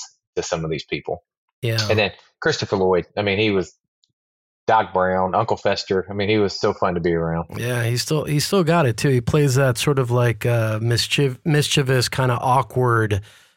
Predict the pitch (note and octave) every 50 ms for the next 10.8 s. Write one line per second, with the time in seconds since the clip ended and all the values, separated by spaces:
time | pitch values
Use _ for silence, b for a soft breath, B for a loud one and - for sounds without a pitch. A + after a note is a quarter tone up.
0 | b _ - C#3+ B2+ B2 A2+ G#2+ - D3+ D3 C#3 C3 C3 B2+ C3 C3+ C3+ C3+ B2+
1 | A#2+ B2 B2+ C3 B2 A#2 A2+ G#2 G#2 A#2 A2 - C#3+ B2 - - - D#3 A#2+ A#2
2 | A#2+ A#2+ - - - B2+ A#2+ - D3 C#3+ C#3+ C#3 D3 D#3+ D#3+ D3 B2 - D3 C#3
3 | C3+ B2+ A#2+ G#2+ B B B B B B B - D#3+ C#3 B2 A#2 - D#3 D#3+ E3+
4 | F3 C#3+ - B2 A2+ A2+ A2 - C3 C3 B2+ B2 - A#2+ A2 A#2 C3 C3+ C3 -
5 | - A#2 G#2+ A2 A#2 A#2 G#2+ G2+ G2+ G2+ - - A#2+ B2 B2+ A#2 G#2+ G2+ G2+ G2
6 | G#2 F#2+ - - G#2+ G2+ F#2+ - - b b b b b b b b _ C#3 A#2+
7 | C3+ B2 A#2 A2 - C3 A#2+ A#2 A2+ A2 G#2+ A2 G#2+ B2 B2 B2+ B2+ C3 C#3 C#3
8 | - - - - - _ D3 C3 - - C#3 C3 B2 - - - A#2 B2 B2+ B2
9 | A#2+ A#2 A2+ A2+ G#2+ G#2+ G2 G2+ - B2 A#2+ A#2+ A2 G2+ F#2+ B B B B B
10 | B B B B - D#3+ D#3 D3+ D3+ D#3+ - - E3+ D#3+ D#3+